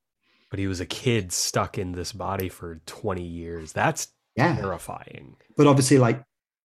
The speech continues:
Speaker 2: Mike Moran is no longer a kid. He, he can't go back into being, like, the,
Speaker 1: Right.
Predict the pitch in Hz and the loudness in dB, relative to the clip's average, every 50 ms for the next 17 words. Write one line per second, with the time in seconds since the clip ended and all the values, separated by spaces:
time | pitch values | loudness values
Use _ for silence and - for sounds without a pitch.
0 | _ _ _ _ _ _ _ _ _ _ _ _ _ _ 170 156 131 117 127 135 | _ _ _ _ _ _ _ _ _ _ _ _ _ _ -4 0 2 2 2 2
1 | 127 - 127 120 113 107 104 - - 135 131 139 123 120 117 117 117 113 107 120 | 4 4 4 4 4 2 0 -4 -6 -4 0 0 0 2 2 0 0 0 0 0
2 | 170 196 - 104 95 92 - - - - - - - _ _ - 131 139 139 127 | -2 -2 -4 -6 -8 -10 -14 -14 -14 -12 -12 -14 -14 _ _ 2 4 6 6 4
3 | 127 - - 127 139 127 123 - 131 135 139 151 123 120 117 110 123 113 107 - | 2 2 2 2 4 4 4 4 6 6 6 4 4 2 2 2 2 0 -2 -2
4 | 117 107 - 110 107 117 110 113 120 110 107 101 95 - _ _ - 117 123 127 | -4 -6 -4 -4 -2 0 2 2 2 2 0 -2 -6 -10 _ _ -6 -6 -6 -6
5 | - - - 90 87 92 95 101 92 90 | -2 0 0 0 0 -2 -4 -6 -8 -10